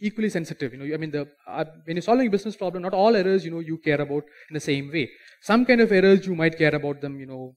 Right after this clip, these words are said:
uh, more, uh, importantly, meaning, you know, some errors might have a much bigger ramification. So how do you handle such a thing?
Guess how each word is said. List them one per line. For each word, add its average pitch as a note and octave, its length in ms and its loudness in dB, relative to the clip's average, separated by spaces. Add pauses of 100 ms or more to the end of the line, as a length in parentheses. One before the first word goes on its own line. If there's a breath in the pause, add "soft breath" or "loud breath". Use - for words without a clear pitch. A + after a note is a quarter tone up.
uh, C3 120 -12
more, C#3 340 -8 (160)
uh, C3 180 -4
importantly, F3 680 -4
meaning, C#3+ 260 -8 (260 soft breath)
you D3 60 -20
know, D3 60 -14
some F3 240 -2
errors E3 380 4
might D3+ 180 -4
have C#3 260 -6
a C3+ 120 -6
much C#3+ 280 -10
bigger E3+ 180 2
ramification. C#3 640 -6 (320 soft breath)
So F3 100 -6
how F3 140 4
do F3 80 0
you F3 80 0
handle D3+ 300 -4
such - 160 -16
a C#3 40 -6
thing? F#3+ 260 -10